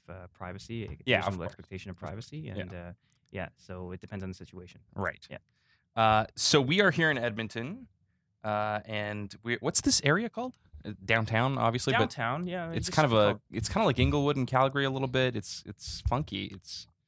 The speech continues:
Speaker 1: I, I call it, uh, yeah, I ju-, just say downtown, uh, we just refer to as one oh four Street, the,
Speaker 2: Mm-hmm,
Speaker 1: the
Speaker 2: mm-hmm.
Speaker 1: street that's, uh, trying really hard, but
Speaker 2: <laughs>
Speaker 1: it's, um, it, it has some problems, but it, it's,
Speaker 2: Yeah.
Speaker 1: it's, uh, it's, it's definitely come a long way in the last, uh,
Speaker 2: Yeah, it's
Speaker 1: couple
Speaker 2: cool, it's cool.
Speaker 1: decades.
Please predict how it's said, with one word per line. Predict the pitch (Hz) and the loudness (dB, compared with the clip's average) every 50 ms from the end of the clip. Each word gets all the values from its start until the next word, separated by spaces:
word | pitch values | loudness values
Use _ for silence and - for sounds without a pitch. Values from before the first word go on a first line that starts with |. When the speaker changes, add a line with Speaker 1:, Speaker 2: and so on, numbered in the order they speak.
| _ - | _ -14
Speaker 1:
I, | - - - | -12 -6 -4
I | 185 | -4
call | 196 - 226 220 214 | -2 0 2 2 2
it, | 190 - | 2 0
uh, | 127 | 0
yeah, | 170 170 202 214 208 | 0 2 4 6 6
I | 202 196 | 6 4
ju-, | 196 185 | 4 0
just | 202 208 208 - | -2 -2 -2 0
say | - 190 | 2 0
downtown, | 151 147 147 143 143 143 135 135 131 135 135 135 131 | 2 2 2 2 2 2 2 2 2 2 2 2 2
uh, | 127 127 123 120 117 117 117 117 117 117 110 - | 2 2 2 2 2 2 0 0 -2 -4 -6 -8
we | 80 | -12
just | - - 123 - - | -12 -12 -14 -14 -10
refer | - 104 - 117 117 | -8 -2 0 0 0
to | - 127 | 2 2
as | 113 104 98 | 0 0 2
one | 110 110 110 | 0 0 2
oh | 107 104 | 0 0
four | - - 107 104 107 | -2 -2 -2 0 0
Street, | 107 - - - 123 117 113 - | 0 -2 -2 -2 -2 -2 -2 -2
the, | - | 0
Speaker 2:
Mm-hmm, | 107 104 107 101 | 0 2 2 0
Speaker 1:
the | 95 - 104 | 0 -2 -2
Speaker 2:
mm-hmm. | 107 104 | -2 -2
Speaker 1:
street | 98 107 120 120 - | 0 -2 -2 -4 -2
that's, | 117 104 98 - - | -4 -4 -4 -4 -4
uh, | 107 98 98 | -4 -4 -6
trying | - - 113 107 101 | -4 -4 -4 -4 -2
really | 101 104 98 95 | -2 -2 -2 -2
hard, | 92 98 92 98 110 117 - | 0 0 0 0 0 -2 -4
but | 95 90 - - - 131 135 139 | -6 -8 -6 -4 -2 0 0 0
Speaker 2:
<laughs> | 135 - - - - - | -2 -4 -8 -12 -10 -8
Speaker 1:
it's, | - - - - - | -8 -8 -8 -6 -6
um, | 85 82 87 87 80 85 - - - - - | -4 -4 -4 -4 -6 -6 -10 -12 -12 -12 -14
it, | - - 71 - | -12 -12 -10 -8
it | 104 104 | -8 -6
has | 110 113 - | -6 -6 -6
some | - 117 104 | -6 -6 -6
problems, | - - 107 104 123 135 | -4 -4 -4 -4 -4 -6
but | - 123 107 | -6 -6 -4
it, | 117 120 123 | -4 -4 -6
it's, | 110 - - - | -8 -10 -6 0
Speaker 2:
Yeah. | - 107 98 | 2 2 2
Speaker 1:
it's, | 98 - - | 2 -2 -2
uh, | 120 123 120 117 117 113 113 110 80 | -2 0 0 0 0 0 0 -2 -2
it's, | - 101 117 - - | -4 -6 -8 -8 -8
it's | - - - | -12 -10 -10
definitely | - - 131 135 - 147 139 135 131 127 127 127 123 - | -6 -6 -6 -4 -4 -4 -2 -2 0 0 -2 -4 -4 -4
come | 123 120 120 | -4 -4 -4
a | 110 107 | -2 -2
long | 110 107 107 107 104 101 101 | -2 -2 -2 -2 -2 -4 -4
way | 101 101 101 101 98 95 95 95 92 95 110 120 - - | -4 -4 -2 -2 -2 -4 -4 -4 -6 -8 -10 -12 -16 -16
in | - 85 87 85 | -16 -14 -12 -10
the | 85 | -10
last, | 82 87 87 92 - - - | -10 -10 -10 -10 -12 -14 -12
uh, | _ | _
Speaker 2:
Yeah, | - 120 160 233 240 127 | 0 2 4 4 6 4
it's | 98 101 110 - | 4 2 2 -2
Speaker 1:
couple | - - 170 170 117 | -4 -4 -2 -2 0
Speaker 2:
cool, | 98 95 98 | 0 -2 -2
it's | 85 - | -4 -4
cool. | - 92 | -4 -4
Speaker 1:
decades. | - - 85 - - - | -4 -4 -6 -8 -12 -18